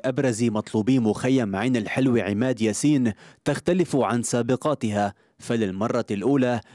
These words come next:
يعلن أن وحدة خاصة من قوات النخبة في الجيش هي من نفذ العملية، وهي المرة الأولى منذ عقود التي تطأ فيها قوة كوماندوس لبنانية أرض مخيم عين الحلوة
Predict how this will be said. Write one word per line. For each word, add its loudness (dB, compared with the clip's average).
يعلن 2
أن 0
وحدة -2
خاصة -4
من 0
قوات 0
النخبة -2
في -4
الجيش 0
هي 4
من 0
نفذ 0
العملية، 0
وهي 2
المرة 0
الأولى 2
منذ 0
عقود 0
التي 2
تطأ 0
فيها 0
قوة 2
كوماندوس 0
لبنانية 2
أرض 0
مخيم 0
عين 0
الحلوة 2